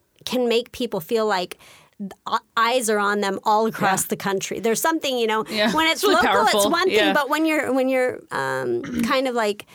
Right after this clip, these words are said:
Speaker 1: making it known that, "Hey, we're seeing what you're doing all the way in Seattle or
Speaker 2: Yeah.
Speaker 1: all the way in Texas or all the way in wherever you're from,"
Speaker 3: Yeah.
Speaker 1: I think that using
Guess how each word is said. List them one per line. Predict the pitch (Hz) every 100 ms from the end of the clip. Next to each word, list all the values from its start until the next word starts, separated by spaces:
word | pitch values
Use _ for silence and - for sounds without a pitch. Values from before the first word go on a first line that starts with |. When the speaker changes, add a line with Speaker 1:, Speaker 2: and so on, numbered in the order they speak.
| - - _ _ -
Speaker 1:
making | 254 277 285 247
it | -
known | 220 220 226 208 202
that, | 202
"Hey, | 190 262
we're | 226 262
seeing | - 285 240 214
what | 208
you're | 208
doing | 185 208 202
all | 208
the | 208
way | 202
in | 185
Seattle | 165 190 180 180 220 233 -
or | 240
Speaker 2:
Yeah. | 226 233
Speaker 1:
all | 247
the | 254
way | 254 247 233
in | 214 208
Texas | - 262 - 214 220
or |
all | 226
the | 254
way | 254 233
in | 226
wherever | 247 277 277
you're | 254 233
from," | - 240 247
Speaker 3:
Yeah. | 208 196 185 -
Speaker 1:
I | 226
think | 277 269
that | 233
using | - 233 240 240 220 208